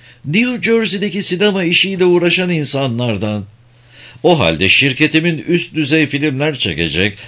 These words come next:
ve Fransızlar kadar iyi bitirecek yapımcılar aradığını da duymuşsundur."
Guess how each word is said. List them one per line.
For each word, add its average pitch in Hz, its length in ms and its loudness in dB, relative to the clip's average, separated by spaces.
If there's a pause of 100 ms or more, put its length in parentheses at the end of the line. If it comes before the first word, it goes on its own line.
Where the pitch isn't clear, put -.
ve 143 120 4
Fransızlar 160 800 0
kadar 147 300 0
iyi 147 360 -2
bitirecek 139 560 -2
yapımcılar 135 600 -2
aradığını 117 720 -2
da 110 140 -2
duymuşsundur." 95 960 -2